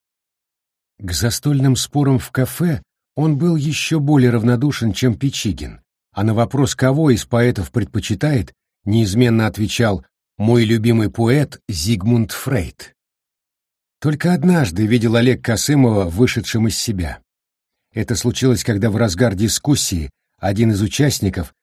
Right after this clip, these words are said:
шваркнул кулаком по столу и задел тарелку с остатками кетчупа, плеснувшему Тимуру на жилет. Касымов вскочил,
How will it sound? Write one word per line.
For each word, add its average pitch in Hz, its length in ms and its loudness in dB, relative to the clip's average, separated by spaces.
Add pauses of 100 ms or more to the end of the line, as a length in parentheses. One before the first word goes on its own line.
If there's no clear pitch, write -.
(100)
шваркнул 107 720 0
кулаком 107 460 -2
по 151 180 -2
столу 80 380 -4 (260)
и 110 80 -2
задел 110 320 2
тарелку 117 460 0
с - 100 -4
остатками 120 520 0
кетчупа, 87 600 -4 (260)
плеснувшему 104 640 -2
Тимуру 107 400 0
на 101 100 0
жилет. 98 460 -4 (1200)
Касымов 101 480 -2
вскочил, 107 720 -4